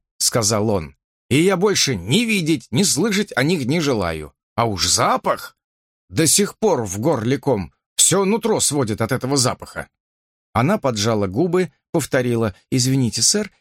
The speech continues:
и повернулась, чтобы выйти из столовой, но по дороге кинула взгляд на буфет,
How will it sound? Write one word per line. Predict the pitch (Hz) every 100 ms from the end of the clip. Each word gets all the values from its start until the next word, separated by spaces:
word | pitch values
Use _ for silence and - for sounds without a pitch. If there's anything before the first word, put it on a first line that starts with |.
| -
и | 214
повернулась, | 220 135 120 117 165 160 -
чтобы | - 143 123
выйти | 135 135 127
из | -
столовой, | 113 107 101 90
но | 87 117 131
по | 120
дороге | 104 104 180 175 185 - _ -
кинула | 151 165 175 175
взгляд | 131 113 131 131
на | 143
буфет, | 143 185 - 208 -